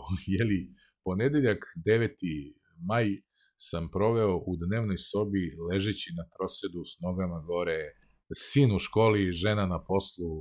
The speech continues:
a ja uživam, <laughs> laptop na grudima, onako da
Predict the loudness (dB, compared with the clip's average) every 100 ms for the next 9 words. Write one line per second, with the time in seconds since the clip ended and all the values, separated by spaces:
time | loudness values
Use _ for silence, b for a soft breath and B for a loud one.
0 | -10 -8 0 2 2 0 0 0 -2 -4
1 | 0 6 6 6 2 0 0 -6 -8 -8
2 | -2 -2 -2 -4 -4 -6 -14